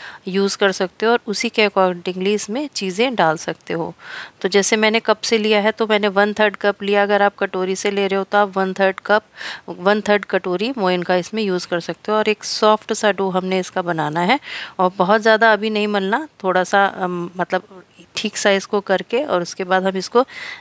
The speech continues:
रेस्ट करने के लिए रख देंगे। लेकिन ये देखिए जैसे पूरी का आटा होता है ना, उस तरीके का आटा हमें मलना है और ये आटा हमा-, ये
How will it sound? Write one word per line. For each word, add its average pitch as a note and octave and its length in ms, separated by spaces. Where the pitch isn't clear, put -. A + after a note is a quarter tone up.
रेस्ट F3+ 300
करने F#3+ 300
के G3+ 100
लिए G3+ 120
रख F#3 160
देंगे। F#3+ 300
लेकिन G#3+ 380
ये F3 160
देखिए E3+ 300
जैसे F#3 260
पूरी G#3 220
का A3+ 180
आटा G3+ 180
होता F#3+ 200
है F#3+ 60
ना, B3 140
उस - 160
तरीके G3 340
का F#3+ 160
आटा F3+ 180
हमें F#3 260
मलना F3+ 300
है F#3+ 280
और F3+ 140
ये F#3+ 140
आटा E3+ 320
हमा-, F3+ 440
ये E3+ 300